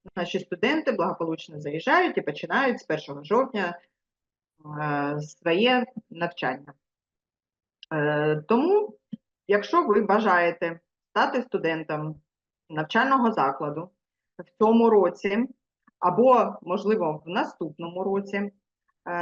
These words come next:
радимо вам звернутись до нас за консультацією.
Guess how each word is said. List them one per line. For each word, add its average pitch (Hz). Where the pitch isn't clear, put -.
радимо 202
вам 175
звернутись 208
до 214
нас 165
за 208
консультацією. 202